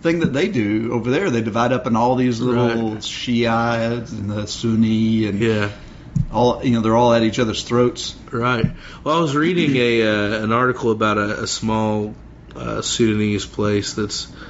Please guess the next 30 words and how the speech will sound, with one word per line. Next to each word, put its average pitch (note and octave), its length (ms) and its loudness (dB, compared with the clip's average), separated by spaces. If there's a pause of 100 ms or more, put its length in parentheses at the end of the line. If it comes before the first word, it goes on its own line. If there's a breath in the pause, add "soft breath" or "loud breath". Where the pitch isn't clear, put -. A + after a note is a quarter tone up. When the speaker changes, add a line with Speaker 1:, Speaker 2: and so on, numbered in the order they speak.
(380 loud breath)
Speaker 2:
uh, G#2 460 2 (300)
divided, A2+ 760 2
that F#2 140 -4
has G#2+ 320 0 (100)
Christian C#3+ 500 -2
gangs A#2 340 2
and G2 100 -2
Muslim G#2+ 340 0
gang, G2 320 -4 (220)
gangs G#2 340 -2
killing A#2 320 2
each F#2 240 -2
other. F#2 280 -2 (440 loud breath)
And, C3 260 0
you D#3 160 2
know, F3 160 4
it's C#3+ 120 2
almost F#3+ 240 2
like B2+ 160 0
a - 40 -4
shock - 380 0
to G#2 80 0
hear A2 200 2
that G#2 280 -4
there A2+ 160 0
are F#2 40 -6
Christian A2+ 500 2
gangs G#2+ 320 2
out G2 180 -4
there G2+ 320 -4